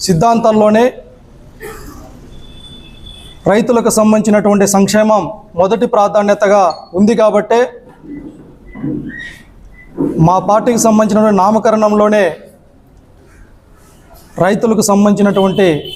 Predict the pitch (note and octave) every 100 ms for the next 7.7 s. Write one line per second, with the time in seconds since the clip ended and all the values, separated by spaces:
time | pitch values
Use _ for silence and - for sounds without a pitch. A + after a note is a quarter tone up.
0 | - - - - - - F3 F3+ E3 C#3+
1 | - - - - - - - _ _ -
2 | - - - - - - - - - -
3 | - G3+ A#3+ A#3 - - - - - -
4 | - - - - - - - - - -
5 | - - - - F3 A3 B3 B3 B3+ -
6 | - - - - - - - - - -
7 | - - - - F3 F#3+ A#3